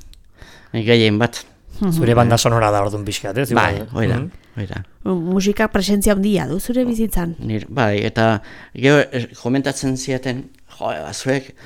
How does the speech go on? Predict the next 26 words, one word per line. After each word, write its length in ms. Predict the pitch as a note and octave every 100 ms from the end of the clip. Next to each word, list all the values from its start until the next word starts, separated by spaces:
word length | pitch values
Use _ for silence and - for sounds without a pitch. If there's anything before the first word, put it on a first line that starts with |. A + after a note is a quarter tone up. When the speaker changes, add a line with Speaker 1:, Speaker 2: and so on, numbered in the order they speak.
| - - -
Speaker 1:
eh, 680 | A2+ A2+ G#2 G#2 G2+ F#2+ G2+
Irunen 400 | B2 D3 C3+ B2+
ibiltzen 340 | A#2+ A#2 B2+
izanen, 340 | A2+ A#2 A#2 A#2
Kabigorri 500 | G#2 G#2+ A2 A#2+ G#2+
Sozidaden 800 | A2 - C3+ A#2+ A#2 A2+ A2 F#2+
hor 240 | G#2 A2+ - - - - -
tabernan, 480 | A2+ G#2+ G#2+ A2 G#2+
ibiltzen 340 | B2+ C3 A#2+ A#2+
Speaker 3:
Mhm. 40 |
Speaker 1:
zinatenen, 520 | - B2 B2 B2 B2+ B2 - - -
mila 440 | G#2 B2+ F#3 D3+ A#2+
bider 280 | A#2 A2
entzun 320 | A2 A2 - B2
duzu 320 | A2+ - G#2
hau." 220 | F#2+ D#2+ - -
Ba, 240 | - F#2 _ _ _ _ - -
bueno, 360 | G2+ G2 F#2+ - -
ba, 300 | F#2 F2 F2+
zerbaitengatik 680 | F2+ - A#2+ B2+ A2 F2+ G#2
izango 440 | A2 - E3+ D#3 -
da. 120 | A#2+ B2 A2+
Speaker 3:
Ja. 120 | A2
Speaker 2:
Ja. 240 | A2 A2 - - -
Speaker 1:
Eh? 240 | A#2+ C#3+ -
Eh, 140 | -